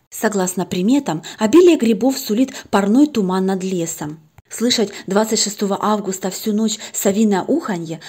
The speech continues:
это примета, что ожидается перемена погоды. Сильный ветер в этот день предсказывает, что весь сентябрь будет дождливым. Если в этот день нет ветра, значит, в течение последующих трех дней будет ветреная погода. Если подсырело в этот день сено на сеновале,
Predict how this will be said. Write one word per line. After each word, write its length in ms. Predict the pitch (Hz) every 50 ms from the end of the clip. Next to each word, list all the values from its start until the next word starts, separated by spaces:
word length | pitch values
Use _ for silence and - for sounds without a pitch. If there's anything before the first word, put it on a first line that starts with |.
| - -
это 220 | 339 370 - 349
примета, 400 | 359 240 233 226 277 294 - 254
что 180 | - - 226 185
ожидается 560 | 180 180 185 160 214 226 247 247 - - 196
перемена 460 | 202 208 185 180 170 180 175 175 175
погоды. 560 | 175 208 208 202 185 180 156 151 147 156 160 - _ _ _ - _ _ - -
Сильный 440 | - - - - 240 220 208 196 180
ветер 280 | 190 294 359 - 240
в 60 | 196 185
этот 220 | 180 - 185 -
день 140 | 226 233 220
предсказывает, 680 | - 190 190 - - 247 254 247 247 240 226 220 220 - - -
что 160 | - - 254
весь 200 | 233 311 349 349
сентябрь 480 | - 262 240 226 247 226 233 226 214 202
будет 240 | 190 196 185 190 160
дождливым. 680 | 175 180 175 - - 180 180 180 165 160 156 156 160 - _ _ _ - _ _ -
Если 260 | - 214 240 226 - 240
в 80 | 208
этот 220 | 226 220 226 220 190
день 160 | 220 220 214
нет 180 | 214 202 208
ветра, 460 | 196 196 247 294 285 - 190 147 151 156 - - _ _
значит, 360 | 185 202 254 330 330 285 -
в 40 | -
течение 400 | 233 220 - - 330 349 320 285
последующих 600 | - 214 220 - 320 311 285 262 - 220 - -
трех 200 | 214 196 185 165
дней 200 | 185 247 254 208
будет 260 | 202 208 196 196 -
ветреная 420 | 180 208 202 208 190 175 185 180
погода. 560 | 180 180 214 214 202 160 160 147 143 147 135 - - _ _ - - _ - - -
Если 280 | 214 240 226 - 254
подсырело 640 | 226 - 240 233 - - 262 262 247 240 214 190 180
в 40 | 175
этот 240 | 185 175 185 180 175
день 200 | 180 190 185 185 - -
сено 380 | - - - - 254 240 214 180
на 140 | 175 170 175
сеновале, 560 | - - 185 180 170 165 220 262 285 269 240